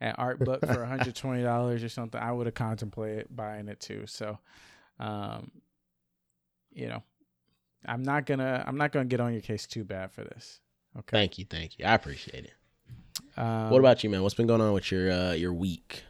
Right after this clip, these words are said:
Speaker 2: Hopefully not as, uh,
Speaker 1: Sheesh.
Speaker 2: reckless as me.
Speaker 1: So, uh, went to see a movie with the boys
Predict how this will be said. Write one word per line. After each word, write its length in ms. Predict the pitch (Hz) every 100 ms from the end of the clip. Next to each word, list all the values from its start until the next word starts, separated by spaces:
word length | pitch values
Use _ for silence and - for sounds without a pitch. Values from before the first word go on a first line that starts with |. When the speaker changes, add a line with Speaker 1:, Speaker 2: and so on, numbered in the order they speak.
| -
Speaker 2:
Hopefully 440 | 107 - 107 101
not 260 | 95 98 98
as, 320 | 381 403 359
uh, 40 | 330
Speaker 1:
Sheesh. 300 | 294 262 170
Speaker 2:
reckless 460 | - - - 85 -
as 160 | 104
me. 240 | 101 95 98 _ _ _ _ - -
Speaker 1:
So, 400 | - - 123 120
uh, 520 | 117 117 117 117 117 - _ _ _ _ _ _ _ _ _
went 420 | 123 120 147 - -
to 100 | 147
see 200 | - 139
a 60 |
movie 200 | 139 131
with 120 | 131 113
the 40 |
boys 600 | 107 127 139 135 135 131